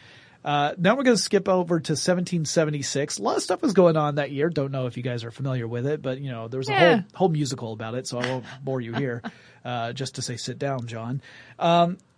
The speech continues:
Speaker 1: an English physician by the name of Matthew Dobson made notes about diabetes and noticed that some people die in less than five weeks, while others can live with a chronic condition and, depending upon the severity, could survive for several years.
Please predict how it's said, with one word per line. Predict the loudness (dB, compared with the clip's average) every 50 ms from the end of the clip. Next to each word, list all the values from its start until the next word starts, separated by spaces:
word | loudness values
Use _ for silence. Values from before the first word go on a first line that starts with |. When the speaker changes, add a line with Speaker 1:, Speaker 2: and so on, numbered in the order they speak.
| _ _ -4
Speaker 1:
an | -2 -2 0
English | 0 4 6 6 6 6
physician | 4 2 2 4 2 2 2 0 -2 -2
by | -4 -4
the | -4
name | -4 -4 -4 -4
of | -4 -4
Matthew | -2 -2 0 -2 -2 -2 -2 -4 -4
Dobson | -2 -2 0 0 0 -2 -2 -4 -6 -6 -6 -6 -8
made | -6 -6 -6 -6 -4
notes | -2 0 0 0 -2 -4 -8 -8 -8
about | -6 -4 -2 -2 -2 -2
diabetes | -4 -4 -4 -4 -4 -4 -4 -4 -4 -4 -4 -4
and | -2 0 0 2 4
noticed | 4 4 6 4 4 2 2
that | -2 -2 -2 -4 -6
some | -2 0 0 0 2
people | 2 0 2 2 0
die | 2 4 4 4 6 6
in | 4 4 2 2
less | 0 0 0 0 -2
than | -4 -4 -2
five | 0 0 0 0 2
weeks, | 2 2 2 2 0 -2 -4 -4 -4 -4 -6 -12 _ -20 -20 -20 _ _ _ 2
while | 2 4 4 6
others | 6 6 8 8 6 6 2 2
can | 4 4 4 6
live | 6 6 6 6 4 4 2
with | 2 2
a | 0
chronic | -2 0 -2 0 0 0 0 -4 -6 -6
condition | -6 -4 -2 2 2 2 2 4 2 2 2 2 -2 -4 -8 -12 _ -10
and, | -6 -4 -4 -2 -4 -4 -4 -6 -8 -10 -14 -16 -20 -20 -12 -6
depending | -4 -4 0 0 0 0 0 -2
upon | -2 0 0 -2 -2
the | -2
severity, | -2 -2 -2 2 4 6 6 8 6 6 4 0 -2
could | -2 -4 -6 -4 -2
survive | -2 -4 -2 -2 -4 -4 -6 -6
for | -6 -8
several | -6 -6 -6 -6 -6 -6
years. | -2 0 2 2 2 2 -2 -6 -8